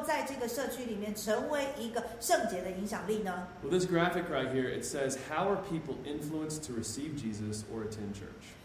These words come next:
Speaker 1: 那在这一个，呃，图表里面讲到说呢，这一些人们是如何的来领受耶稣，然后呢，接受到这样的影响力，甚至到教会里面去。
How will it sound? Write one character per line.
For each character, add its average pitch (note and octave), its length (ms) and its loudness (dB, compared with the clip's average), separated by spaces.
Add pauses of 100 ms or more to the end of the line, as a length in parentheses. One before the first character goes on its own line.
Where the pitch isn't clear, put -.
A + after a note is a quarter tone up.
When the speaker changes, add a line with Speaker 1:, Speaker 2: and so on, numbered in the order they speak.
(200)
Speaker 1:
那 C#4+ 260 2
在 D4+ 240 4
这 E4 320 0
一 C4 80 -4
个， F#3+ 220 6
呃， F3+ 160 4
图 G#3 160 2
表 A#3+ 180 4
里 G#3 60 0
面 A3+ 140 0
讲 F3+ 200 -4
到 G#3 140 0
说 G#3 300 -2
呢， F#3+ 300 0 (220)
这 D#4+ 120 -4
一 D#4 140 -2
些 - 220 -4 (220)
人 A#3 260 8
们 D4+ 180 4
是 C4+ 140 0 (240)
如 D#4 380 2
何 G#3 400 4
的 A3 240 4
来 G3 220 4
领 G#3+ 300 2
受 A#3+ 360 0
耶 A#3+ 200 4
稣， B3 400 4 (220)
然 A3 240 2
后 C#4+ 300 2
呢， A3+ 560 2 (120)
接 D#4+ 220 0
受 F4 160 0
到 C#4+ 160 2
这 C4+ 60 2
样 B3+ 120 2
的 G#3+ 120 2
影 A3 180 0
响 G#3 240 -2
力， A#3 120 2
甚 C4+ 280 -2
至 A3+ 140 -2
到 G3+ 180 2
教 F3+ 220 0
会 F3+ 100 -2
里 E3 80 -2 (120)
面 E3+ 120 -6
去。 E3+ 220 -6